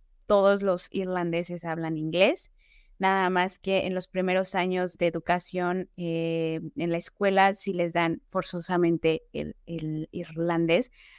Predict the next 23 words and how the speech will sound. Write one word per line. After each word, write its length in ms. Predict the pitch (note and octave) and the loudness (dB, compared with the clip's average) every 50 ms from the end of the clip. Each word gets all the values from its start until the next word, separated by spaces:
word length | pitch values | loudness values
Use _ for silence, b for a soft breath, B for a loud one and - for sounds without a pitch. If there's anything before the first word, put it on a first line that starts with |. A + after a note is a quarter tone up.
| b b b | b b b
Así 260 | F#3 G3 - G#3+ G#3 | -4 -2 0 -2 2
que 140 | - G#3+ G3 | 4 6 6
vas 200 | F#3+ F#3+ G3 G#3+ | 6 6 6 2
a 100 | G3+ F#3 | 2 4
ver 360 | F3+ F3+ F#3 F#3 - - _ _ | 4 4 4 2 0 -4 _ _
muchos, 840 | - F#3+ G3 G3+ G3+ G#3 G#3 - A#3 G#3+ G#3+ G#3+ A3 G#3 - - - _ | -6 -4 -2 -2 -2 -2 0 2 4 4 4 4 2 0 -4 -10 -18 _
em, 440 | - G3 F#3+ F#3 F3+ F3 F3 F3 F3 - | -6 -4 -2 -2 -2 -2 -4 -6 -8 -10
letreros, 1000 | - F3+ F#3 F#3+ F#3 F3 E3+ - G#3 A3+ B3 B3+ A#3+ G#3+ G#3+ A#3+ D4 - - - _ _ _ _ _ _ _ _ _ | -6 -4 -2 -2 -2 -2 -2 0 2 2 4 4 4 4 4 2 2 0 -6 -14 _ _ _ _ _ _ _ _ _
señalamientos 1080 | - - G#3 G3 G3 F#3 F3 E3+ E3+ F3+ G3+ A3+ B3 B3+ B3+ B3 - G#3+ A3+ A#3+ A#3+ - _ | -6 -4 -2 -2 -2 -2 -2 -2 0 0 2 4 4 4 2 2 4 4 4 4 2 -2 _
en 180 | F#3+ F#3 F3+ | -4 -2 -2
irlandés 680 | F3 F3 E3 E3+ E3+ E3 E3+ F3 E3+ F#3 G3+ G#3 - - | -2 -2 -2 -2 -2 0 0 0 2 2 0 0 -4 -8
y 140 | - F#3+ F#3 | -6 -4 -2
en 100 | F3+ E3+ | -2 -2
inglés. 460 | E3 D#3+ D#3 D3 D3+ - - - - _ _ _ _ _ _ _ _ _ - _ _ _ _ _ _ _ _ | -2 -4 -4 -6 -10 -12 -16 -20 -20 _ _ _ _ _ _ _ _ _ -20 _ _ _ _ _ _ _ _
A 100 | - F3+ | -6 0
pesar 320 | - F#3 F#3 - G3+ G3+ G#3 | 0 0 4 4 4 6 6
de 220 | G#3 A3 A3 G#3+ | 6 6 6 4
esto, 420 | G#3+ G#3+ - - A3+ B3 C#4+ C#4 b b b b b b b _ | 2 0 0 2 4 4 4 4 b b b b b b b _
pues 360 | - F#3+ F#3 F3+ E3+ - _ _ | 2 2 2 2 2 -4 _ _
el, 400 | - F3 F3 E3+ E3 D#3 D3+ - | -4 -2 -2 0 -2 -2 -2 -4
el 200 | - - D#3+ E3 | -4 -4 -4 -4
idioma 360 | E3+ D#3+ E3 E3+ E3+ E3+ E3+ E3+ | -2 0 2 2 2 2 0 0
utilizado 800 | E3 - E3+ D#3+ F3 E3+ - F3+ E3 E3 E3 D#3+ D#3 D#3 D#3 | -2 -4 -6 -6 -6 -4 -4 -2 -2 0 0 -2 -2 -2 -4